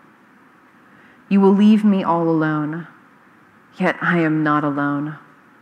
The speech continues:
for my Father is with me. I have told you these things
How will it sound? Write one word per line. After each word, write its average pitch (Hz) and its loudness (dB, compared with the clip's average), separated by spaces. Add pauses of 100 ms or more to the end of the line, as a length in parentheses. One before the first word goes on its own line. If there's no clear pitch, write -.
(160)
for 165 -6
my 160 -2
Father 156 -8 (340)
is 156 -14
with 139 -12
me. 151 -10 (4000)
I 180 0
have 185 -2
told 208 2
you 214 2
these 202 2
things 143 -4